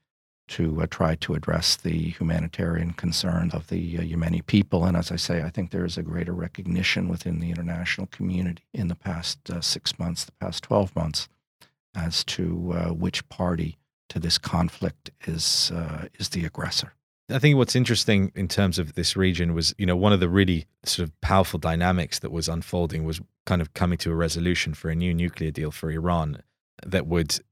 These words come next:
Speaker 2: you know, somehow ensure stability. I mean, there are, the U A E and other Gulf countries have been concerned for a while that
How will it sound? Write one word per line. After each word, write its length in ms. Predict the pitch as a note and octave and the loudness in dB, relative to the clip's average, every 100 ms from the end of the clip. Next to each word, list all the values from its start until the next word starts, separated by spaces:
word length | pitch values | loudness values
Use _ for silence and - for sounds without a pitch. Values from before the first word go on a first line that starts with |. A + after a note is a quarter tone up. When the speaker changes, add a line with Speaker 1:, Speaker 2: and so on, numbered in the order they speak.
| - | -4
Speaker 2:
you 100 | F2+ | -2
know, 120 | D#2+ | 2
somehow 640 | - G2 E2 F2+ E2 D#2+ - _ _ - | 4 4 4 2 2 0 -4 _ _ -2
ensure 440 | F#2 - G2 F2+ | 2 4 4 4
stability. 640 | - D#2 F#2 F#2 - D#2+ | 2 2 4 4 2 -2
I 40 | D#2+ | 0
mean, 160 | E2 | 0
there 160 | F2 F2+ | 2 0
are, 80 | E2+ | -2
the 180 | - F2 | -4 2
U 200 | G2 G#2+ | 6 8
A 20 | |
E 140 | F#2+ F2+ | 10 8
and 80 | F#2 | 6
other 160 | F2 | 4
Gulf 240 | D#2+ E2+ - | 2 0 0
countries 320 | F#2 E2+ E2 | -2 0 -2
have 100 | D#2+ | -2
been 120 | E2 | -4
concerned 440 | - E2 - F2 | -2 0 2 0
for 140 | - D#2+ | -2 -4
a 40 | |
while 300 | D#2+ F2+ D#2+ | 0 2 2
that 220 | D2+ - | 0 -6